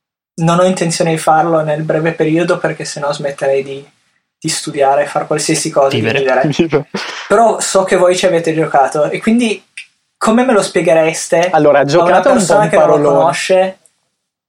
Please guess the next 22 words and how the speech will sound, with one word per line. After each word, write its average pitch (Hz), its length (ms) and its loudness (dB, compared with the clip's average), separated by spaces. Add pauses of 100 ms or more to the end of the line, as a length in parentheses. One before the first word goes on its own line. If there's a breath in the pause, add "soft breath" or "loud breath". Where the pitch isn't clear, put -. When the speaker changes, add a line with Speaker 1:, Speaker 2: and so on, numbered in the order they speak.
(360)
Speaker 1:
per 185 300 0
invogliarmi 180 640 2
a 170 60 0
comprarlo 143 680 0 (480)
o 175 100 2
a 165 60 4
non 170 180 -2
comprarlo? 143 640 0 (1700)
Speaker 3:
Allora, 139 640 2
eh, 139 280 2
Goat 233 180 2
Simulator 190 500 2
è 254 40 4
un 185 160 0
po' 202 180 4
il 151 140 -2
G 151 240 0
T 196 180 2
A 156 160 4
delle 151 240 0
capre, 120 520 -2 (220)
cioè 120 320 0